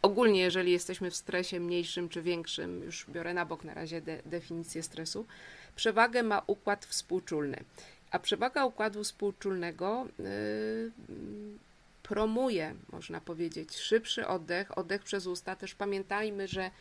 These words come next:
większa część zakończeń współczulnych autonomicznego układu nerwowego jest zlokalizowana w szczytach płuc,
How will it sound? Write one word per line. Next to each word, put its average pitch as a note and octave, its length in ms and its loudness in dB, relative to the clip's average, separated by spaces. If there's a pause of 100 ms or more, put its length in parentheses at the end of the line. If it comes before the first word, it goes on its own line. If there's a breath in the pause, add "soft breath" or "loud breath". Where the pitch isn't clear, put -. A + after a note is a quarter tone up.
(260 loud breath)
większa G3+ 520 0
część G3 360 -2
zakończeń F#3 960 -2
współczulnych F#3+ 1000 0 (100)
autonomicznego F#3 920 0
układu F#3 380 0
nerwowego F3+ 640 2 (460 loud breath)
jest A3+ 300 8
zlokalizowana G#3 840 6
w G3 60 -4
szczytach G3 460 2
płuc, - 460 -2